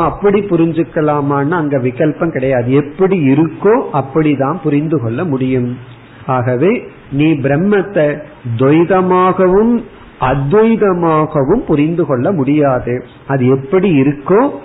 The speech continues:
அப்படித்தான் புரிந்து கொள்ள வேண்டும்.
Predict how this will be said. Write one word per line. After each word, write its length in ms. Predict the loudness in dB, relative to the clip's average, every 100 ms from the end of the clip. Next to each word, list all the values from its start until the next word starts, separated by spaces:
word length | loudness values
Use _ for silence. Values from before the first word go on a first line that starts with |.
| -10
அப்படித்தான் 760 | -8 -6 -2 0 0 -2 -4 -4
புரிந்து 380 | -4 -2 -2 -4
கொள்ள 300 | -4 -4 -6
வேண்டும். 560 | -6 -6 -6 -6 -6 -6